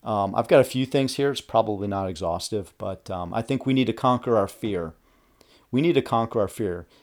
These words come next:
and we need the Lord's help to do that. But we need to conquer our fear of man, fear of persecution, fear of death, by whatever means it comes.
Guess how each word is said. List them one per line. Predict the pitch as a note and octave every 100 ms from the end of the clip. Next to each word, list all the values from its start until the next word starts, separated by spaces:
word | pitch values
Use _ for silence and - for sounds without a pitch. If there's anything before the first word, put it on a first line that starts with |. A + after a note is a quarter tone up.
| _
and | A#2
we | B2
need | B2+ A2+ -
the | A2+
Lord's | A2 A2 -
help | A#2 A2
to | A2
do | G2 G#2
that. | F2 F2 - _ _ _
But | A#2
we | B2
need | C#3
to | B2+
conquer | C3 B2+ A#2
our | G#2
fear | - G#2
of | -
man, | G#2+ G2 A2+ F3 - _ _ _ _ _
fear | - A#2+
of | -
persecution, | - A2+ - - B2 B2+ - E3 E3+ - _ _ _ _ _ _
fear | - C3+ B2+
of | A#2 -
death, | A#2 G#2 F2 - - _ _ _ _ _ _ _ _ _ -
by | A2+
whatever | A2 A2+ A#2 A2+ A2+
means | G#2 G2+ -
it | F#2
comes. | - B2 A2 E2 -